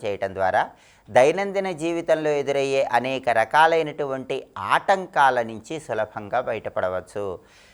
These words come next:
అలాగే మనలో వచ్చేటటువంటి క్రోధాన్ని నియంత్రణలో ఉంచుకోవటానికి కూడా లంబోదర గణపతి అర్చన విశేషంగా సహకరిస్తుంది.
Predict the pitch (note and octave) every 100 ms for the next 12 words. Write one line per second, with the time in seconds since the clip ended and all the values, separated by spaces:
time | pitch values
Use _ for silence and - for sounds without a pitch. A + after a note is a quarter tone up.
0 | _ G#2+ C3+ D#3+ E3 C3+ C#3 - A#2+ A#2+
1 | D#3 G3 G#3 G3 F#3+ - F3 E3 D#3 D#3
2 | D3 C#3 D3 - C#3 D#3 E3+ F#3 F#3 F3
3 | D3+ D3 C#3 C#3 C3+ C3+ B2+ B2 A#2 -
4 | A#2 A2+ A2 A2+ - D3 C#3 G#2+ G#2+ -
5 | _ _ A2 A#2+ D3 F3 F3+ E3+ C#3+ C3
6 | B2 B2 A#2 G#2+ - C#3+ D#3+ A2 C3 B2+
7 | A2+ G#2+ C#3+ B2 G#2+ G#2+ G2+ - F#2 E2
8 | E2